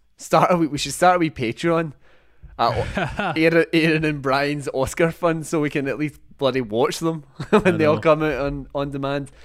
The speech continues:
Speaker 1: But, um, I was gonna say hopefully the cinemas will be open by that point, but <laughs> that's funny,
Speaker 2: <laughs>
Speaker 1: mate. <laughs> That's not happening. But, um,
Speaker 2: Nah.
Speaker 1: yeah, is that, uh, you get anything else to add?
Speaker 2: Ain't got nothing.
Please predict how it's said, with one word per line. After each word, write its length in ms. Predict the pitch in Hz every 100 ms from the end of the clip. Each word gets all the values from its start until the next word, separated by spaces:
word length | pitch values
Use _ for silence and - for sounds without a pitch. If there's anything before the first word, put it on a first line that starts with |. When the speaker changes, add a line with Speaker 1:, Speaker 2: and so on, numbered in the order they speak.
| - - - -
Speaker 1:
But, 320 | 131 113 131
um, 220 | 123 117 110 -
I 80 | 139
was 140 | 139
gonna 180 | 131 139
say 160 | - 113
hopefully 320 | 120 101 110
the 40 |
cinemas 380 | 101 98 101 107
will 120 | 120 113
be 60 |
open 200 | 117 110
by 120 | 113
that 200 | 110 117
point, 240 | - 127 95
but 200 | 104 -
<laughs> 1200 | 170 - - - - 82 - - - - - _
that's 220 | - -
funny, 280 | 117 - 135
Speaker 2:
<laughs> 0 |
Speaker 1:
mate. 220 | 90 78 -
<laughs> 60 | - -
That's 240 | 143 -
not 100 | 110 104
happening. 360 | 104 92 110 - - - -
But, 320 | 147 160 160
um, 160 | 147 -
Speaker 2:
Nah. 140 | 120
Speaker 1:
yeah, 280 | 156 185 180 - - - -
is 160 | 143
that, 320 | 151 156 151
uh, 40 | 131 131
you 160 | 147 143
get 160 | 147
anything 200 | 156 151 151
else 140 | 151
to 80 | 135
add? 260 | 143 156 - - - - - - - - - - -
Speaker 2:
Ain't 300 | 139 135 139
got 260 | 131 127 117
nothing. 460 | 113 113 131 131